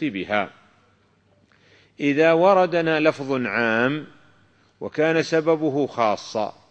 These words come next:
فإننا حينئذ نحمل اللفظ على عمومه." مثال ذلك: قوله جل وعلا، ولا، في قوله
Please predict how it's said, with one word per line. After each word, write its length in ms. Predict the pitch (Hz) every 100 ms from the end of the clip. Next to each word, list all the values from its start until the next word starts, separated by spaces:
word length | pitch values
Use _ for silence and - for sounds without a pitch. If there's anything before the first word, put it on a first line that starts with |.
| _ _ _ -
فإننا 520 | 113 123 127 127 117
حينئذ 800 | - 143 131 120 117 113 135 160 160 _ _ _
نحمل 500 | 123 147 127 135 123
اللفظ 560 | 117 113 147 143 156 135
على 340 | 113 120 123
عمومه." 680 | 151 123 127 113 101 95 101 - _ _ _ _ _
مثال 440 | 117 143 151 143
ذلك: 440 | 120 113 104 123 139 - _ _ _ -
قوله 400 | 127 135 120 110
جل 260 | 117 123 117
وعلا، 640 | 120 120 127 127 135 147 185 _ _ _ _ -
ولا، 840 | 101 113 117 131 139 135 131 113
في 200 | 98 120
قوله 680 | 110 135 131 127 117 123 127